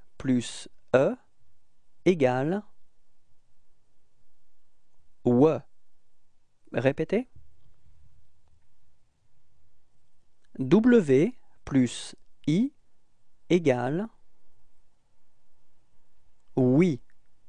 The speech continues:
Répétez. W plus O égale wo.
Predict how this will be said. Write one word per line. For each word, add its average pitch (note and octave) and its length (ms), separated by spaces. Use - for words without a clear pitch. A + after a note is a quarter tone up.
Répétez. C3+ 520
W G3+ 800
plus C3 500
O D3+ 300
égale E3+ 600
wo. - 420